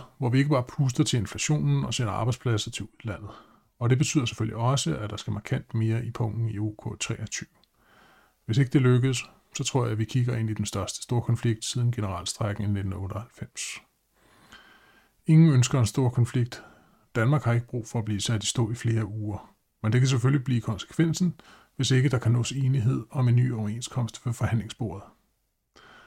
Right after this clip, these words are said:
Tag ikke fejl. En stor konflikt vil lamme samfundet fuldstændigt. Det er muligt, at færre medlemmer af en fagforening i dag end i nitten otteoghalvfems, hvor vi sidst oplevede en generalstrejke.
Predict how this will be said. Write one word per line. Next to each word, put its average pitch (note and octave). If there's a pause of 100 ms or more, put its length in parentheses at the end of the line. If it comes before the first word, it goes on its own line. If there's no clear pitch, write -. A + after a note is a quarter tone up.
(200)
Tag A#2+
ikke B2
fejl. - (360)
En B2
stor D3+
konflikt -
vil B2
lamme A#2
samfundet B2+
fuldstændigt. - (840)
Det D#3+
er D#3
muligt, E3
at C3+
færre B2
medlemmer C3+
af B2
en A2
fagforening B2
i -
dag C3+
end A#2+
i A#2+
nitten A2+
otteoghalvfems, A#2+ (200)
hvor B2
vi A#2+
sidst B2
oplevede A#2
en A2
generalstrejke. -